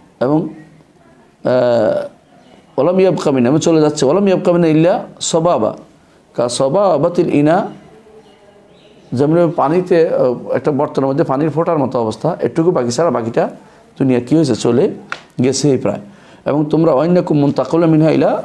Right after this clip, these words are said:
দারিল লা জাওয়ালা লাহা", তোমরা এখান থেকে এমন এক, এমন এক জগতে যাবে, যেখান থেকে আর কোনো, কোনো, কোনো নিস্তার, অর্থাৎ কোন থেকে যাইতে পারবে না, যাওয়ার কোনো জায়গা থাকবে না।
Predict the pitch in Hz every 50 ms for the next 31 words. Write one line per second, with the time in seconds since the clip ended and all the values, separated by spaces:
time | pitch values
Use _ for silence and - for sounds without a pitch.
0 | - - 123 117 135 135 131 123 123 123 117 117 - - 101 127 131 127 127 117
1 | 113 110 110 107 101 101 95 - - - - - - - - - - - - -
2 | 127 147 160 165 139 135 156 160 170 170 165 175 160 143 143 165 170 170 170 -
3 | - - - - - - - - - - - _ _ _ _ - _ _ - -
4 | - - - - - 123 131 151 175 185 175 143 156 160 139 143 123 127 117 123
5 | 120 123 117 120 131 143 139 156 147 127 110 - 127 120 156 - - - - -
6 | _ _ _ _ _ _ _ _ _ _ _ - _ _ - - - 113 123 175
7 | - - - - - - - - 127 131 131 127 135 135 135 - 131 101 120 -
8 | 147 127 - 143 135 156 151 147 147 143 170 151 139 101 95 98 - - 107 120
9 | 135 135 123 110 135 139 135 127 113 113 110 113 104 104 104 98 -